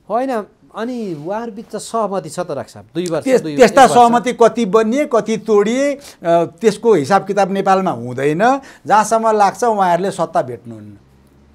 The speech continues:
Speaker 1: अनि त्यसो भए दुई वर्ष
Speaker 2: आन्दोलन चर्किँदै गयो भने सिधै गयो नि कुरो। अब कहाँको अब यो सत्ता हस्तान्तरण यताउति हुन्छ? आन्दोलनले तय गर्छ नि।
Speaker 1: त्यसो भए यही आन्दोलनले नै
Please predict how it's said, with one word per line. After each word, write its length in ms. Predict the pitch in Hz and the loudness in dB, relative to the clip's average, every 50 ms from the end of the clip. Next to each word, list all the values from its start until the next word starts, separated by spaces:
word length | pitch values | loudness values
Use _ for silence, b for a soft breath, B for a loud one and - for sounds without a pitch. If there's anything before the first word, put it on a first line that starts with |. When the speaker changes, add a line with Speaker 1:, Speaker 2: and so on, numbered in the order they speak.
| _ _ _ _ _ _ _ _ _ 247 | _ _ _ _ _ _ _ _ _ -4
Speaker 1:
अनि 140 | 294 311 277 | -4 -4 -4
त्यसो 300 | - - 311 269 - 277 | -4 -4 -6 -6 -2 2
भए 180 | 302 302 294 | 4 4 4
दुई 120 | - - 240 | 4 4 4
वर्ष 100 | 277 285 | 6 6
Speaker 2:
आन्दोलन 300 | 285 294 285 285 277 262 | 6 6 6 6 6 6
चर्किँदै 420 | 277 269 262 233 277 262 285 277 | 6 6 6 4 2 2 0 2
गयो 160 | 226 262 254 | 4 6 6
भने 140 | 254 262 247 | 6 6 2
सिधै 260 | - 247 262 247 277 | -2 -2 -4 -4 -2
गयो 100 | 254 269 | -2 -2
नि 140 | 269 254 247 | -2 -2 -2
कुरो। 160 | 196 247 240 | 2 2 4
अब 160 | 240 233 233 | 4 4 2
कहाँको 340 | 233 277 269 262 262 - 254 | 0 0 0 0 0 2 2
अब 220 | 262 247 240 233 233 | 4 4 4 4 2
यो 100 | 233 202 | 2 2
सत्ता 320 | - 214 208 208 226 220 | 2 0 2 4 6 6
हस्तान्तरण 580 | 190 160 165 151 208 202 196 190 202 202 202 196 | 6 4 4 0 0 -2 0 0 0 -2 -2 -2
यताउति 400 | 185 202 190 180 180 165 165 180 | -2 0 0 0 0 -2 -4 -4
हुन्छ? 200 | 160 147 147 180 | -6 -4 -2 0
आन्दोलनले 640 | 190 190 196 202 202 208 208 202 202 202 202 196 | 0 0 0 0 0 0 0 0 -2 -2 -4 -4
तय 320 | 196 202 190 180 170 165 | -2 2 2 4 4 2
गर्छ 200 | 151 139 135 123 | 0 -4 -8 -10
नि। 400 | 139 131 131 147 151 135 110 98 95 _ _ _ _ _ _ _ | -12 -10 -10 -8 -10 -10 -10 -14 -18 _ _ _ _ _ _ _
Speaker 1:
त्यसो 220 | - 247 240 269 262 | -12 -10 -8 -6 -2
भए 180 | 254 254 262 | 0 0 0
यही 240 | 254 233 254 262 269 | 0 0 -2 -2 0
आन्दोलनले 640 | 254 233 233 233 220 226 226 233 226 226 226 233 240 | 0 -2 -2 -4 -8 -6 -6 -6 -6 -6 -8 -8 -8
नै 360 | 277 302 285 269 226 165 | -6 -6 -6 -6 -8 -10